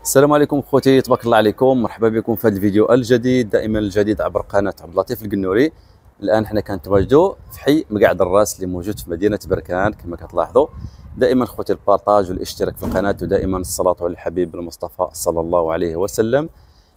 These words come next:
الآن حنا كنتواجدوا في مقعد الراس، حي اللي معروف في مدينة بركان، وعندنا هذا المنزل هذا راه للبيع اللي فيه ميتين متر مربع كما كتلاحظوا. ان شاء الله غادي ندخلوا نشوفوا هذا المنزل هذا اللي فيه ميتين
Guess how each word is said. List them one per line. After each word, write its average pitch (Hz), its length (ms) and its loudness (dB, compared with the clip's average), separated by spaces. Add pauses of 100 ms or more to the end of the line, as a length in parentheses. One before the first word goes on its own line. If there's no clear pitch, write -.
الآن 101 220 -2
حنا 101 160 -4
كنتواجدوا 90 600 -2
في - 160 -6
مقعد 127 260 2
الراس، 98 540 0
حي 117 260 -2
اللي 101 160 -2
معروف 98 420 0
في 90 60 -10
مدينة 95 280 -4 (120)
بركان، 139 340 -2 (680)
وعندنا 92 300 0
هذا 92 200 0
المنزل 90 380 0
هذا 87 360 0
راه 87 180 -4
للبيع 98 460 0 (540)
اللي 90 120 0
فيه 113 280 -2 (100)
ميتين 98 400 -2
متر 107 380 -2
مربع 80 500 -4 (160)
كما 85 100 -6
كتلاحظوا. 82 540 -6 (580)
ان - 40 -6
شاء 101 220 0
الله 101 180 2
غادي 95 180 2
ندخلوا 95 420 -6
نشوفوا 90 380 -12
هذا 87 80 -8
المنزل 90 400 -4
هذا 87 300 -4 (520)
اللي 95 120 -4
فيه 101 240 4 (460)
ميتين 104 300 -2